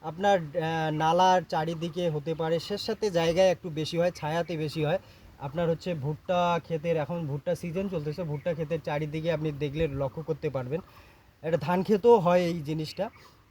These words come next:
তো হচ্ছে আপনারা যেখানেই পাবেন, বেশি পরিমাণে পেলে একদম উঠে, উঠে নিয়ে আসবেন, সেটাকে আপনি শুকাই নেবেন, শুকিয়ে আপনি পাউডার করে ঘরের মধ্যে রাখতে পারেন, সেটা খেতে পারেন। সব সিজনে এটা পাওয়া যায় না, এই জন্য আপনি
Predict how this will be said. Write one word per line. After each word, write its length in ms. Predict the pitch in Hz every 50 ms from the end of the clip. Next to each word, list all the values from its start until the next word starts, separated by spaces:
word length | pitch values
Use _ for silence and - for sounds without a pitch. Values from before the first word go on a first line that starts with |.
| _ _
তো 140 | 185 190 196
হচ্ছে 440 | 202 190 - - 233 226 233 233 233 - _ _ _
আপনারা 320 | - 156 160 180 208 190 185
যেখানেই 460 | 170 185 180 196 220 220 226 226 233
পাবেন, 440 | - 214 185 185 185 202 226 240 240 - - 139
বেশি 240 | 143 180 185 - 226
পরিমাণে 500 | 190 214 226 220 214 220 226 220 214 202
পেলে 320 | - 196 175 180 196 208 208
একদম 440 | 175 170 180 185 180 170 208 208 208 175
উঠে, 340 | 165 156 - 202 202 202 190
উঠে 300 | 175 170 170 160 220 208
নিয়ে 200 | 196 196 202 202
আসবেন, 360 | 190 170 160 147 165 196 208
সেটাকে 420 | - - 170 160 185 185 180 196 196
আপনি 300 | 185 165 175 190 196 185 - - - - - - -
শুকাই 280 | 165 151 196 214 202 196
নেবেন, 260 | 180 170 175 202 226 - - _ _ _ _ _ -
শুকিয়ে 360 | 175 175 160 - 214 220 214
আপনি 200 | 208 185 196 202
পাউডার 440 | - - 175 170 175 180 196 202 196
করে 200 | 185 202 202 208
ঘরের 300 | 165 147 196 180 185 175
মধ্যে 240 | 180 180 165 165 185
রাখতে 280 | 175 156 147 - - 165
পারেন, 240 | 156 170 170 208 208
সেটা 240 | - 175 160 285 -
খেতে 240 | - - 139 147 147
পারেন। 240 | 131 120 107 98 98 101 - - - _ _ _ _ _ - _ _ - - _ _ - - - -
সব 120 | 180 175 -
সিজনে 340 | - 202 180 180 202 202 208
এটা 140 | 190 190 196
পাওয়া 280 | 160 165 156 165 175
যায় 160 | 175 190 185 202
না, 80 | 226
এই 100 | 214 185
জন্য 200 | 165 185 190 185
আপনি 220 | 175 160 160 190